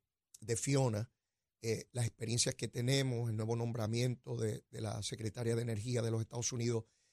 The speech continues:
para encauzar la reconstrucción de nuestro sistema eléctrico. Hay un tema que, que me llamó la atención ayer y fue la renuncia súbita, súbita,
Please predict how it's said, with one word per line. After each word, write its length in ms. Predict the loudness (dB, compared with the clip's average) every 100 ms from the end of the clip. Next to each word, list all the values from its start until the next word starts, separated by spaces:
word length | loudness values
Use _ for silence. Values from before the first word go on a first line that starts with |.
| _
para 140 | -4 -2
encauzar 680 | -2 -4 0 2 4 0 -4 _ _ _
la 120 | -6 -4
reconstrucción 600 | -4 -6 -8 -4 -2 0
de 60 |
nuestro 240 | 0 -2 -4
sistema 380 | -4 -4 -2
eléctrico. 500 | 2 0 -2 -10 -12 -14 _ _ _
Hay 120 | 2
un 120 | 2
tema 280 | 2 2 2
que, 320 | 0 -6 -8 -10
que 140 | -12 -4
me 120 | 0
llamó 220 | 2 2
la 80 | 2
atención 460 | 0 0 0 0
ayer 320 | 0 2 0 -4 _ _ _ _ _ _
y 80 | -8
fue 200 | -2 2
la 140 | 2
renuncia 480 | 2 0 2 0 2
súbita, 800 | 6 8 8 6 2 -2 -8 -20 _ _ _ _
súbita, 680 | 0 2 2 0 -2 -8